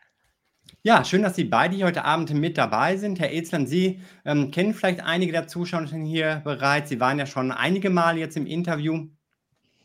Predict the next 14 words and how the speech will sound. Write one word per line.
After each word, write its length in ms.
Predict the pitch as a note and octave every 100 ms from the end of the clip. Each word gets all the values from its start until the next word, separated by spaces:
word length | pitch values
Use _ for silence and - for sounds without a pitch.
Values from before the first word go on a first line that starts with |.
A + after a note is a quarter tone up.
| _ _
Auch 160 | A#2+ A#2
das, 260 | B2+ C3
ähm, 180 | - B2
zu 100 | A#2
finden 260 | - C3+ C3
auf 80 | A2+
dem 140 | A2+
YouTube-Kanal. 840 | D#3+ F#3 G#3 - E3+ E3 E3 F3 - - - - - -
Aber 140 | B2+
ich 80 | D#3
möchte 220 | C#3+ D3+
Sie 160 | D3 C3
doch 260 | C#3 C#3+ C#3+
bitten, 720 | C3+ A2+ C#3+ D3 D3+ C#3+